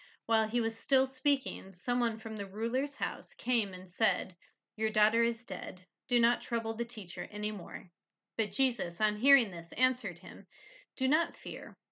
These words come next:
only believe, and she will be well." And when he came to the house, he allowed no one to enter with him,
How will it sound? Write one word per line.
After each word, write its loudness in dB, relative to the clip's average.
only 4
believe, 0
and -6
she -2
will 0
be -6
well." -8
And 2
when 6
he 4
came 4
to -2
the 2
house, -2
he 0
allowed 2
no 2
one 0
to -2
enter -4
with -2
him, -14